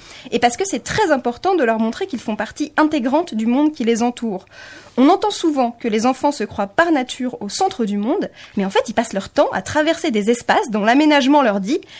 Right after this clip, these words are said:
Vous seriez pas là, ce serait pareil, c'est à vous de vous adapter, et si vous vous adaptez pas, c'est parce que votre corps n'est pas suffisant. »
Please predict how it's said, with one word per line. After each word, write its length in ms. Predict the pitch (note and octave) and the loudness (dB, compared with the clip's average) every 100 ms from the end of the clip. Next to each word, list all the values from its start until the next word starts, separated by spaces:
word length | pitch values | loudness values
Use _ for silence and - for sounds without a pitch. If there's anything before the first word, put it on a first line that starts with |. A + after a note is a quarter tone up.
| - - | -12 0
Vous 140 | F4 | 0
seriez 320 | A4 F4+ D#4 | 2 2 2
pas 160 | D4+ C#4 | 4 4
là, 160 | B3+ | 4
ce 140 | A3 F#3+ | 0 -6
serait 220 | - F3+ | -8 -6
pareil, 500 | - G4+ C#4 A#3+ E4+ | 0 0 2 0 -2
c'est 140 | A#3 G3 | -4 -2
à 80 | F#3+ | -2
vous 160 | D4 | -2
de 60 | F#4+ | 2
vous 140 | D4 | 2
adapter, 440 | A#3 G3 G3 F4+ C4 | 4 2 0 -4 -4
et 40 | |
si 120 | A#3+ | -6
vous 140 | G#3+ G3 | -4 -4
vous 220 | F#3+ G#3+ | 0 2
adaptez 340 | D4 C#4 A#3+ | 2 2 -2
pas, 160 | - E4 | -2 -4
c'est 100 | - | -4
parce 160 | G3+ G3 | -6 -6
que 100 | G#3 | -6
votre 320 | A3 - C#4+ | -4 -4 -4
corps 240 | A#3 C#4+ | 0 0
n'est 100 | D#4 | 0
pas 140 | A3 B3+ | -2 -4
suffisant. » 500 | - C#4 B3+ G3 | -6 -4 -2 -4